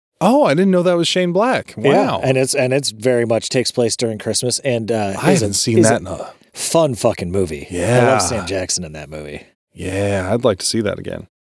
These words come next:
Speaker 2: Iron Man three.
Speaker 1: Yep, that was another one that was
Speaker 2: Also
Speaker 1: on the
Speaker 2: Shane
Speaker 1: list.
Speaker 2: Black, also takes place during Christmas. It has Christmas music. Like, that guy wants to make a Christmas movie, but people <laughs> just keep giving him action. He keeps writing action movies.
Speaker 1: Predator? I mean, come on.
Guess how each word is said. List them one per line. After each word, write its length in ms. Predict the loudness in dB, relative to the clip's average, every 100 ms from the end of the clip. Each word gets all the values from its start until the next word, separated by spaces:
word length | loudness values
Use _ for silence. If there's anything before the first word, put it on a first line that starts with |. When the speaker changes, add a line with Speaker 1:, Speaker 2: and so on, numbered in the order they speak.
| _ 0
Speaker 2:
Iron 320 | 2 2 2
Man 260 | 2 0
three. 560 | -2 0 2 4 2 0
Speaker 1:
Yep, 280 | 2 2 2 0
that 200 | 2 2
was 140 | 4
another 240 | 4 4
one 160 | 4 4
that 60 | 4
was 180 | 4
Speaker 2:
Also 60 | 4
Speaker 1:
on 60 | 2
the 40 |
Speaker 2:
Shane 100 | 2
Speaker 1:
list. 180 | 2 2
Speaker 2:
Black, 260 | 2 0 -2 0
also 440 | 0 2 0 0
takes 260 | 0 0 0
place 300 | 0 0 0
during 260 | -2 -2
Christmas. 540 | -2 -2 -2 -2 -4 -6
It 80 | -4
has 240 | -2 -2
Christmas 360 | -2 -2 -2 -2
music. 180 | 0 2
Like, 160 | 0 -2 _ _ _ _ _ _ 0
that 160 | 0 2
guy 420 | 2 2 0 -4 _ _ _ _ 0
wants 320 | 2 2 0
to 80 | 0
make 180 | 0
a 60 | 0
Christmas 400 | 0 0 0 -2
movie, 380 | 0 2 2 -2 _
but 120 | -2 2
people 260 | 2 2
<laughs> 20 |
just 160 | 0 -2
keep 240 | -2 -2
giving 260 | 0 0 2
him 100 | 2
action. 460 | 0 -2 -4 -4 -2
He 100 | 0
keeps 240 | 0 2
writing 240 | 0 0
action 320 | 0 -2 -2 0
movies. 380 | 0 -2 -2 2
Speaker 1:
Predator? 640 | 4 4 4 2 2 0 -4 -2
I 160 | 2
mean, 280 | 4 2 2
come 200 | 2 4
on. 320 | 4 4 2